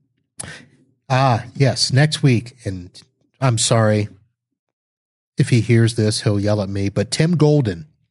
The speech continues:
with Compliance Risk is going to be back on the show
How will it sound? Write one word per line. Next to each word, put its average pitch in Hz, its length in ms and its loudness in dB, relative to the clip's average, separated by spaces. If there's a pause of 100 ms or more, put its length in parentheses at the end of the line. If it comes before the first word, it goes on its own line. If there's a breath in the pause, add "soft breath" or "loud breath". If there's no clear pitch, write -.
(720)
with 107 320 2
Compliance 127 600 0
Risk - 360 -2
is 107 200 4
going 110 200 2
to 104 80 2
be 104 100 2
back 101 380 0
on 110 160 4
the 104 100 2
show 101 440 0